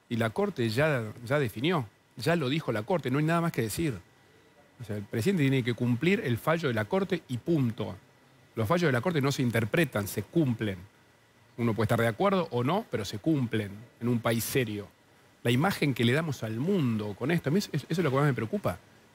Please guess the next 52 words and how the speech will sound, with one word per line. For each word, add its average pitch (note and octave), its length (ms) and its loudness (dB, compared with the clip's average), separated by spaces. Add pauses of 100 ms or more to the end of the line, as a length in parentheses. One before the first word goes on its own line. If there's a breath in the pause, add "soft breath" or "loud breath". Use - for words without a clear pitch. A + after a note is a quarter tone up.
¿Quién G3 220 4
va F3+ 40 4
a - 20 4
invertir C#3 440 2
en B2 100 6
la A#2 60 4
Argentina A2 540 0
hoy? G2 160 -2 (680)
Cuando G#2+ 340 2
el A2+ 180 4
presidente D3 600 2
de C#3 80 4
la C3 80 2
nación F#3+ 440 0 (360)
no C#3+ 260 4
cumple F3+ 440 -2
un B2 100 2
fallo D3+ 240 0
de C#3 60 2
la B2+ 100 0
Corte F#3+ 240 0
porque B2 160 0
no B2+ 60 2
le B2 80 2
gusta. A2 460 -4 (760)
Obviamente, E3+ 500 2
además, C3+ 180 0
con A#2+ 140 -4
un A#2+ 160 0 (400)
contenido A#2 400 0
político. C3 520 0
Él A#2+ 140 2
no A2+ 100 0
cumple B2 280 2
con C3+ 120 2
esto F3+ 240 0
porque G#2 320 -4 (300)
está - 160 0
de A2+ 100 2
punta C3 300 0
con A#2 100 0
la A#2+ 80 2
ciudad, F3 300 0
porque G#2+ 180 -6
yo B2+ 140 -2
soy A2+ 160 -2
jefe A#2 240 0
de A2+ 40 4
gobierno D3 380 0
de G#2+ 80 -2
la A2 60 0
oposición. G#2+ 680 0